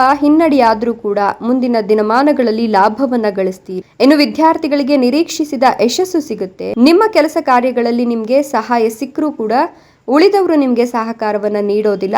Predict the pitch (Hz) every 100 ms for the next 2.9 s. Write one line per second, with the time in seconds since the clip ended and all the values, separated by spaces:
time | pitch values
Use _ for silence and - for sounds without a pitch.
0 | 226 185 202 226 247 247 226 214 208 196
1 | 262 311 - _ 208 220 240 254 233 208
2 | 196 202 - 190 240 - 220 202